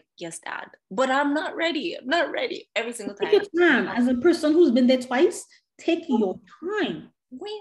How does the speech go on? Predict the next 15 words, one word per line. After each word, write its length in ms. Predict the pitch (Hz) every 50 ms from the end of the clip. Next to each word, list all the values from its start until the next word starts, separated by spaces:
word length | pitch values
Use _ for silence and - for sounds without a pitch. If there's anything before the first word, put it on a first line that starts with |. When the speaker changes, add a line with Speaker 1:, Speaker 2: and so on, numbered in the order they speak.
| 403
Speaker 1:
when 120 | 415 427 415
you, 140 | 427 415 - 269
when 200 | 311 427 427 453
you 100 | 440 427
go, 280 | 427 403 403 403 392 -
when 140 | - 330 403
you 120 | 440 440 427
go, 80 | - 381 370 370 381 370
you 140 | 381 381 427
know, 320 | 381 294 285 302 349 427 _ _ _ _ _ _ - 302
get 200 | 359 370 359 - -
your 120 | - 370
master's. 540 | 269 262 359 - - - 160 - - - - _ _ -
Um, 280 | 240 247 262 262 262 247
"Dad, 260 | - 254 262 277 311